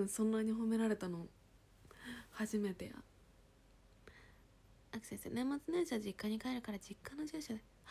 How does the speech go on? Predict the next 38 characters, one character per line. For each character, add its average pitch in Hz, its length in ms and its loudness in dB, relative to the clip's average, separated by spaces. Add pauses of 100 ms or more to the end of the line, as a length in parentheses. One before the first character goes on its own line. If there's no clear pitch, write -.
(240)
確 403 240 4
か 285 140 6
に。 196 280 6 (240)
そ - 120 -8
っ - 40 -18
か、 240 140 -4
あ 277 80 -6
こ 285 100 4
ち - 80 -4
ゃ 202 40 -2
ん 190 40 -2
帰 254 120 -2
っ - 20 2
て 226 140 4
ん 190 60 6
の 185 80 4
か。 165 200 -4 (480)
年 180 120 -6
末 180 80 -6 (140)
年 196 140 -8
始。 - 80 -16
ち - 20 -20
ょ - 20 -20
っ - 680 -20
と - 100 -20
唇 247 440 -4
の 233 100 -4
色 220 160 -6 (200)
が 180 60 -6
な 180 160 -8
い。 - 40 -14 (560)
ま - 20 -20
あ、 - 40 -14
い - 40 -20
い - 60 -20
か。 - 80 -14 (3000)
来 208 200 0
る。 - 100 -4